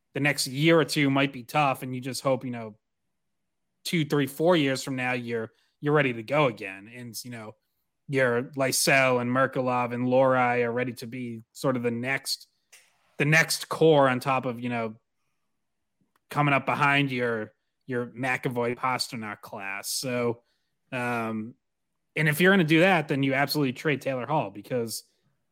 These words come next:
there's no point in keeping a thirty-two, thirty-three-year-old Taylor Hall around for two years of resetting.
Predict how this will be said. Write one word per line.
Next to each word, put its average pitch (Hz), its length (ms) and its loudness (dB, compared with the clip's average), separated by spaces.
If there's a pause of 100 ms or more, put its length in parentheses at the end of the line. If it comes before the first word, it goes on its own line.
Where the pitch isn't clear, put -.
(100)
there's 131 200 -4
no 147 220 6
point 151 340 2
in 127 80 -4
keeping 139 380 -2
a 117 100 -4 (220)
thirty-two, 139 560 2
thirty-three-year-old 131 880 -2
Taylor 131 280 -4
Hall 147 240 0
around 113 500 -4 (640)
for 123 420 0
two - 140 -2
years 135 300 2
of 127 160 -4
resetting. 92 560 -4